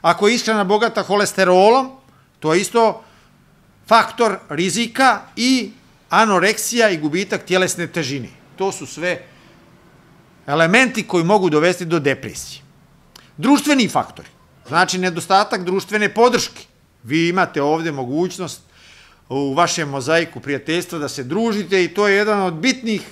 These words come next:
načina kako da otklonite depresiju. Znači, stresni događaji u životu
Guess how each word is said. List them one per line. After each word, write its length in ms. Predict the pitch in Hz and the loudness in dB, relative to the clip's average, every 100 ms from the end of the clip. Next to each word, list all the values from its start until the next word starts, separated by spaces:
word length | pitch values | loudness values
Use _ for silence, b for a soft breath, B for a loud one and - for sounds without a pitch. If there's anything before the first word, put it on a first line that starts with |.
| _ b b b b | _ b b b b
načina 520 | 139 180 226 233 226 196 | 0 4 4 2 -2 -2
kako 320 | 233 220 214 | 0 0 2
da 100 | 185 | 2
otklonite 460 | 196 202 202 180 | 0 -2 -4 -2
depresiju. 640 | 190 202 202 156 - - - _ _ _ b b b | 0 0 0 -6 -8 -16 -18 _ _ _ b b b
Znači, 220 | 185 208 | -4 -2
stresni 500 | - 240 254 254 254 | -2 2 2 2 -2
događaji 580 | 208 254 233 175 214 214 | 2 4 4 2 2 2
u 100 | 214 | 0
životu 480 | 185 208 220 220 | -2 2 2 2